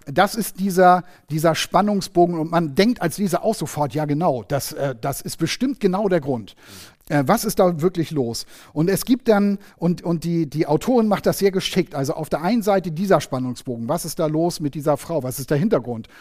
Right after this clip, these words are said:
Und dann, die beiden kommen sich näher. Ähm, und man fragt sich auch, okay,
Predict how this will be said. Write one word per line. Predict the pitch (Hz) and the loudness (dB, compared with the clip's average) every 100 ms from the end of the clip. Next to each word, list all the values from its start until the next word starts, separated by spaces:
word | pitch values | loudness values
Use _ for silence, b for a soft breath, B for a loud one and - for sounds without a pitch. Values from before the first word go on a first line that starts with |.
| B | B
Und | B 156 147 | B 2 4
dann, | 180 226 247 b b | 4 4 0 b b
die | 170 | -2
beiden | 147 160 185 196 180 | 2 4 6 4 0
kommen | 185 185 | 0 2
sich | 156 180 - | 2 -2 0
näher. | 156 165 107 90 B B B - | 2 4 2 -6 B B B -2
Ähm, | 139 139 139 143 | 2 4 2 0
und | - 170 | 0 0
man | 180 170 | 2 0
fragt | - 170 | -2 -6
sich | - 156 | -4 -2
auch, | 170 160 | 0 0
okay, | 160 - 190 202 | -2 -2 0 2